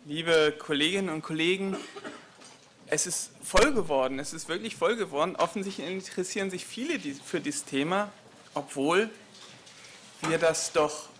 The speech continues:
eigentlich alles schon mal gehabt haben. Vor über einem halben Jahrtausend hat die Erfindung des Buchdrucks die Welt verändert.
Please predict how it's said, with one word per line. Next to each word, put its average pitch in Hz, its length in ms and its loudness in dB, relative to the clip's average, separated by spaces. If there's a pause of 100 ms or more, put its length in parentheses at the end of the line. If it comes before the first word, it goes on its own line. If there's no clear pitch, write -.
(140)
eigentlich 170 580 0
alles 190 300 4
schon 185 200 2
mal 156 180 6
gehabt - 460 2
haben. 117 340 -2 (1900)
Vor - 180 0
über 233 280 4
einem 170 260 0
halben 185 300 2
Jahrtausend 147 800 -4 (720)
hat 165 120 -2
die 170 80 0
Erfindung 190 460 2
des 180 200 -4
Buchdrucks - 840 -6 (480)
die 202 120 -4
Welt 123 220 0
verändert. - 760 -8